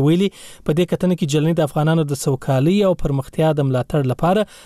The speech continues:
د ګډو هڅو پر اهمیت ټینګار وکړ. د افغانستان لپاره د امریکا ځانګړي استازي ټام ویس چې د سیمې څلور هیوادونو ته یې سفر پیل کړی، پرون په اسلام آباد کې د افغانستان لپاره د پاکستان له ځانګړي استازي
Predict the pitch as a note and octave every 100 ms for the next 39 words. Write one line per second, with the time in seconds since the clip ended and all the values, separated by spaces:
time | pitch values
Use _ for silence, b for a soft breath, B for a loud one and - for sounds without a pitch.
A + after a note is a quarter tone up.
0 | B C3 C3 C3 E3+ D3 D#3+ - - -
1 | B2+ C#3 - - D3+ C3 A2+ A#2 B2+ -
2 | _ - - B B B B F#3 F3 G3+
3 | A3 G#3+ G3+ G3 F3 E3+ E3 F#3 F3+ D#3
4 | D3 D#3 E3 D3+ - - D#3 D#3 C#3+ E3
5 | D3+ - C#3 E3 E3 C#3+ C3 - D#3+ C#3+
6 | D3 D3+ C#3 C3+ C3 D3 C#3+ C#3 - C3+
7 | D3 C#3 B2 B2 F#3 A3 B B B B
8 | E3 E3 D#3+ - - C3 - C#3 C3 F3
9 | - F3 C#3+ C#3 C3 - D3+ C#3 - C#3+
10 | B2+ A#2 A#2+ - D3+ C#3 A#2+ B2 B2 B2+
11 | B2 B2 D#3+ F3+ F#3 G3+